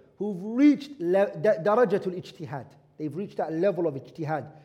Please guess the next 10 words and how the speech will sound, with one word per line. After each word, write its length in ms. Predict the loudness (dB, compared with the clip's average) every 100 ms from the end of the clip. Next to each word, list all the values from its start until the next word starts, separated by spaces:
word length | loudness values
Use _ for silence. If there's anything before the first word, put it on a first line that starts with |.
| _ -10
independent 760 | -4 -4 -2 -2 0 0 -2
reasoning. 400 | -2 -4 -6 -12 -16 -20 _ _ _ _ _ _ _ _ _ _ _ _ _ _ -8
Okay. 400 | -6 -6 -10 -10 -18 _ _ _ _ _ 2
على 300 | 4 6 2
حكم 580 | 0 -6 -6 -6 -6 -8
حادثة. 920 | -2 2 4 2 0 0 0 -6 -10 -12 -20 _ _ _ _
And 200 | -2 0
they 180 | 4 4
are 520 | 6 8 10 10 8 2 -16 -20 _ _ -2
agreeing 1080 | 0 0 -2 4 8 8 6 2 -2 -10